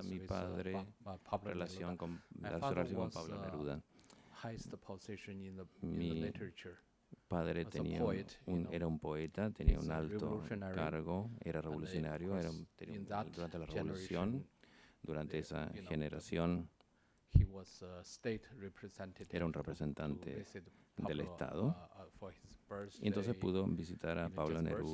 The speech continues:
Speaker 2: Neruda, eh, para
Speaker 1: celebrate.
Speaker 2: su cumpleaños,
Speaker 1: And,
Speaker 2: por
Speaker 1: uh,
Speaker 2: ejemplo.
Speaker 1: also, you know, uh, Pa-, Pablo, uh, Neruda went to
Speaker 2: También
Speaker 1: China
Speaker 2: Pablo
Speaker 1: several
Speaker 2: Neruda
Speaker 1: times.
Speaker 2: fue a China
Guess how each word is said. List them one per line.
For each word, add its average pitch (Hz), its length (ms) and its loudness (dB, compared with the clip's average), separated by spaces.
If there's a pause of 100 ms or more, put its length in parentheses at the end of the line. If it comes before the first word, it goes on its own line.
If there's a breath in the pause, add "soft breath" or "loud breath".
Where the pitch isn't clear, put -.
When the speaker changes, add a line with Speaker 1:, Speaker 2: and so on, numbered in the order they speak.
(120)
Speaker 2:
Neruda, 82 180 2
eh, 113 180 0
para - 100 -8
Speaker 1:
celebrate. 90 360 -4
Speaker 2:
su 82 120 -2
cumpleaños, 78 840 0
Speaker 1:
And, 190 80 -8
Speaker 2:
por 98 180 -2
Speaker 1:
uh, - 20 0
Speaker 2:
ejemplo. 90 360 2
Speaker 1:
also, 87 440 0 (720)
you 139 120 -12
know, 90 220 -12 (140)
uh, 82 560 -10 (720)
Pa-, - 480 -6
Pablo, 101 140 -8 (180)
uh, 90 260 -12
Neruda 98 380 -4
went 92 280 -6
to - 80 -10
Speaker 2:
También 85 200 2
Speaker 1:
China 104 160 2
Speaker 2:
Pablo 80 180 2
Speaker 1:
several 82 160 2 (120)
Speaker 2:
Neruda 85 240 2
Speaker 1:
times. 82 120 -2
Speaker 2:
fue 95 180 4
a 80 80 2
China 71 380 0